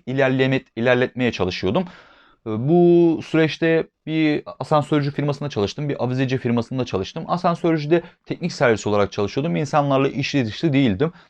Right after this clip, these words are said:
Daha çok içime kapanmıştım askerden geldiğimde. Ondan sonra kuzenimin aracılığıyla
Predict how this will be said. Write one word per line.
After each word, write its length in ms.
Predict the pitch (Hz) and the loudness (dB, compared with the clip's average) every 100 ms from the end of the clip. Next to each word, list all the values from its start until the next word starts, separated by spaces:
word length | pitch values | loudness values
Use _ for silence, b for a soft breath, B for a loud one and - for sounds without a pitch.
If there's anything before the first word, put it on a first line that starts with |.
| _ | _
Daha 140 | 143 175 | 0 2
çok 200 | - 117 | -2 -8
içime 260 | - 110 | -4 -2
kapanmıştım 600 | 95 95 95 95 - 95 | -2 -2 -2 -2 -6 -6
askerden 400 | 90 - 95 95 92 | -6 -6 -6 -4 0
geldiğimde. 480 | 92 98 123 185 202 B B - | 0 0 -2 -2 -6 B B -6
Ondan 240 | 190 196 | -2 0
sonra 200 | 185 185 | 0 -2
kuzenimin 400 | 180 175 196 202 - | 0 0 2 0 0
aracılığıyla 680 | 170 180 180 180 156 208 | 0 2 2 4 4 2